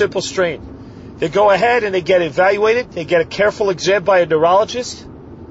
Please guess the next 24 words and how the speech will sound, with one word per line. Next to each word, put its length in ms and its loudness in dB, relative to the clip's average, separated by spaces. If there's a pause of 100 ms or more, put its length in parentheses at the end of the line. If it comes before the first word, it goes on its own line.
(360)
We 80 -8
find 320 2
they 100 0
need 200 -2
M 160 2
R 340 2
Is, 180 -8 (340)
and 80 -6
it 100 -10
turns 300 -2
out 180 0
that 100 -8
they 160 -2
fall 320 4
in 60 -4
the 100 0
other 160 4
category 640 -2 (360)
of 100 0
the 100 0
more 200 2
serious 640 -2
big 580 -2
three. 360 -2